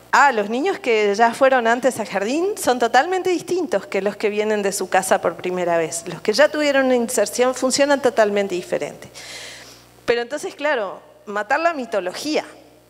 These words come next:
y poder mostrar con datos, que ustedes los datos los tienen, los datos están en el sistema,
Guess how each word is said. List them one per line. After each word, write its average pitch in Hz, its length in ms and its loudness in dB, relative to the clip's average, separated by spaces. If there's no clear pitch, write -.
y 208 100 -10
poder 214 300 2
mostrar 262 400 2
con 226 180 -2
datos, 247 480 4
que - 240 -8
ustedes 262 320 8
los 214 140 2
datos 214 280 4
los 214 160 -4
tienen, 269 420 4
los 202 100 2
datos 214 340 2
están 247 300 2
en 254 100 4
el 226 140 2
sistema, 254 540 0